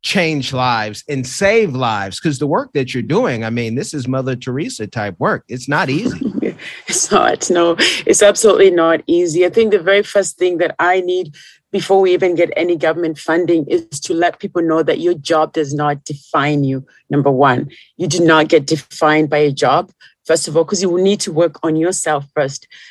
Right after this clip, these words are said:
Speaker 2: The, the economic side, yes, is also priority. But in order for you to even solve a problem,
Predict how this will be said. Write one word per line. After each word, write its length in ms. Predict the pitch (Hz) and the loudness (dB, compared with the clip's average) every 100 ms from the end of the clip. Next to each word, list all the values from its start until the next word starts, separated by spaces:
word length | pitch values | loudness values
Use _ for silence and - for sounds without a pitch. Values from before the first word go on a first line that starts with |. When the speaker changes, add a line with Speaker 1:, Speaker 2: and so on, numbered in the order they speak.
| _ | _
Speaker 2:
The, 80 | - 151 - | -8 -8 0
the 140 | 190 | 2
economic 580 | 185 202 180 190 202 202 | 2 2 2 2 0 -2
side, 280 | - 175 143 | 0 0 0
yes, 300 | 160 170 170 | 0 0 0
is 140 | 170 151 | -6 -4
also 260 | 151 147 | -4 -4
priority. 600 | 143 170 143 143 151 160 - - _ | -6 -2 2 2 0 -2 -8 -20 _
But 200 | 180 170 - | 0 2 2
in 100 | 180 | 2
order 160 | 196 | 2
for 140 | 196 196 | 0 -2
you 220 | 156 190 | -2 -4
to 240 | - - | -4 -6
even 240 | 185 175 170 | -4 -2 -2
solve 440 | - - 170 175 | -2 0 2 2
a 60 | 190 | -2
problem, 460 | - 160 160 170 | -2 -2 -2 -4